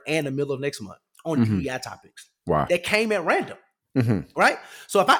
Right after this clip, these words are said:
Speaker 1: actually put it out there, I feel like that could be a viable
Speaker 2: Yeah.
Speaker 1: something. So to your point, now it's like, "Okay, let me get this order, let me get this, let me get this set," because it's not a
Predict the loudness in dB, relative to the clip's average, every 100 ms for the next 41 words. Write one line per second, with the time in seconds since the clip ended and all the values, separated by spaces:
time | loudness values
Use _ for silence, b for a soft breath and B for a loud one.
0 | 2 -2 -2 -8 -6 -4 -2 -4 -4 -4
1 | -4 -4 -4 -2 -2 2 2 4 2 2
2 | -2 -4 -6 -8 -14 -6 0 4 4 0
3 | -8 -10 _ _ _ -2 4 4 6 4
4 | 4 -2 -2 -6 b b 2 4 4 0
5 | -4 _ -6 -2 0 -2 -2 -2 -2 -4
6 | -18 _ _ _ _ -12 2 2 4 0
7 | 0 -2 -4 -6 -6 -6 -6 -8 -8 -6
8 | -4 -6 -6 -8 -8 -8 -8 -10 -8 -8
9 | -6 -6 -6 -8 -8 0 2 2 0